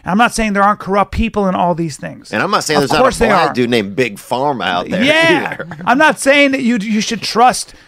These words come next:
Speaker 1: your government. I don't.
Speaker 2: Right.
Speaker 1: I don't trust a bi-, a lot of Big Pharma. I understand that. But when you start going against vaccines across the board, you're dumb as fuck.
Speaker 2: Yeah,
Speaker 1: You're
Speaker 2: and
Speaker 1: dumb.
Speaker 2: also,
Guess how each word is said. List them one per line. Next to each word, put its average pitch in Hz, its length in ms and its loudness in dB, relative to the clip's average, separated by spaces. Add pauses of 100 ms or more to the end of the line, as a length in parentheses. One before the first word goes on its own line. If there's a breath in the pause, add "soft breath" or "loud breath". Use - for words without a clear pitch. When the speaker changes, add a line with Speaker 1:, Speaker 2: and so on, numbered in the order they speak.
Speaker 1:
your 190 220 0
government. 226 560 0
I 220 180 2
don't. 240 380 4
Speaker 2:
Right. 90 260 0 (140)
Speaker 1:
I 214 140 0
don't 254 300 2
trust - 460 0 (260 soft breath)
a - 60 -16
bi-, 185 200 -2
a 202 120 2
lot 214 200 4
of 160 100 -2
Big 202 160 4
Pharma. 170 380 0
I 185 200 2
understand 240 640 2
that. 190 360 0 (260 soft breath)
But 202 80 2
when 233 160 4
you 214 40 -2
start 262 220 0
going 254 240 2
against 208 480 -4
vaccines 208 560 -4 (100)
across 220 520 0
the 196 100 -2
board, 196 420 2
you're 190 120 0
dumb 214 280 2
as 185 120 -4
fuck. 202 480 -2 (480 loud breath)
Speaker 2:
Yeah, 139 240 2
Speaker 1:
You're 104 80 2
Speaker 2:
and 143 100 2
Speaker 1:
dumb. 254 140 6
Speaker 2:
also, 160 320 4